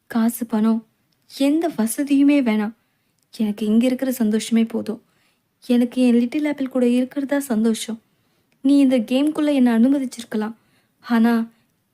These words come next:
இந்த கேமை விட்டு போறதுக்கு எனக்கு மனசு இல்ல. நிகழ்காலத்துல எனக்குன்னு ஒரு வேலை இல்ல, எனக்குன்னு ஃபேமிலி இல்ல, எனக்குன்னு ஃப்ரெண்ட்ஸ் கூட இல்ல. ஆனா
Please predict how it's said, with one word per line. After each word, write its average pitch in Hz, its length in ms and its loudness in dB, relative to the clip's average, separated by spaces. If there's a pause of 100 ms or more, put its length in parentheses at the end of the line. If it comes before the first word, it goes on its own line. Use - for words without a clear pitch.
(260)
இந்த 269 200 0 (140)
கேமை 311 320 0
விட்டு 269 220 -4
போறதுக்கு 262 500 -2
எனக்கு 285 260 -2 (100)
மனசு 262 280 0
இல்ல. 226 180 -4 (360)
நிகழ்காலத்துல 277 720 2 (280)
எனக்குன்னு 226 360 4
ஒரு 247 220 2
வேலை 247 380 4
இல்ல, 220 140 2 (720)
எனக்குன்னு 247 540 0
ஃபேமிலி 285 400 0
இல்ல, 233 200 2 (600)
எனக்குன்னு 233 500 -4
ஃப்ரெண்ட்ஸ் 262 320 -2
கூட 285 160 -2
இல்ல. 220 180 0 (460)
ஆனா 233 220 2